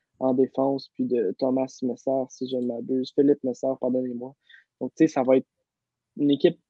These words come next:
solide qui peut surprendre. Fait qu'il faut rester vigilant. Ceci étant dit, Shane Wright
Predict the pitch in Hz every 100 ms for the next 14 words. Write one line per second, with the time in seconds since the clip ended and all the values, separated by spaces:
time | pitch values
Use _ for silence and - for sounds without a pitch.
0 | _ - - 160 165 170 - - 156 147
1 | 143 - - 143 170 170 _ _ _ -
2 | 135 - 185 170 160 - 165 165 139 139
3 | 147 139 135 143 170 - - 165 165 143
4 | 123 147 147 - 156 147 151 151